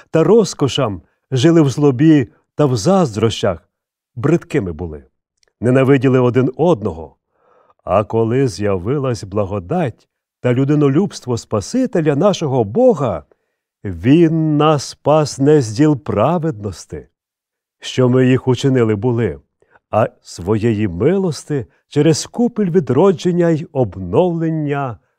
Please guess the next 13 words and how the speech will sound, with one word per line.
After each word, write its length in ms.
Духом 560
Святим, 560
якого 400
Він 180
щедро 460
вилив 340
на 160
нас 280
через 260
Христа 380
Ісуса, 680
Спасителя 720
нашого, 600